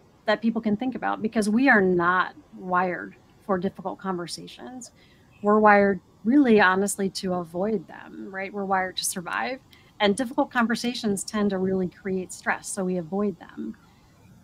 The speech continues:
So what are some of those tips and tricks that I learned, that other people learned and shared? Um, and so I think, you know, at the end of the book, I've got the final chapter sort of pulls out sort of my top five takeaways,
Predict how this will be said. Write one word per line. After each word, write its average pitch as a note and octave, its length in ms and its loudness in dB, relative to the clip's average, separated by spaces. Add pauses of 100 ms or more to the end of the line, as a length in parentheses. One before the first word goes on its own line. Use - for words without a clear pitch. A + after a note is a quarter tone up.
(220)
So A#3 140 4
what A#3+ 140 8
are B3+ 80 4
some A#3+ 180 4
of A#3+ 80 6
those G#3 240 4 (100)
tips - 380 0
and F#3+ 140 4
tricks G#3+ 380 0
that F#3+ 180 4
I G#3+ 200 6
learned, G#3+ 460 4
that F3+ 200 0
other G#3+ 220 0
people G3 400 -2
learned F3 300 -2
and E3+ 160 -4
shared? F#3 720 -6 (460)
Um, F3+ 560 2 (160)
and G#3 160 2
so A3 100 4
I G#3+ 80 8
think, B3 300 -2
you G#3+ 80 -2
know, F#3+ 140 -2 (120)
at G#3 120 -14
the A3 140 2
end B3 180 6
of A3+ 80 0
the F#3+ 80 0
book, F3+ 280 0
I've F3+ 200 -6
got F3+ 280 -2 (440)
the D#3 80 -14
final F#3+ 320 4
chapter F#3 380 -4
sort F3 180 -10
of E3+ 140 -20
pulls G3 280 -2
out F3 340 -2
sort F3+ 140 -12
of F3 40 -12
my F3+ 80 -10
top - 320 -6
five F3 320 -6
takeaways, F3 680 -12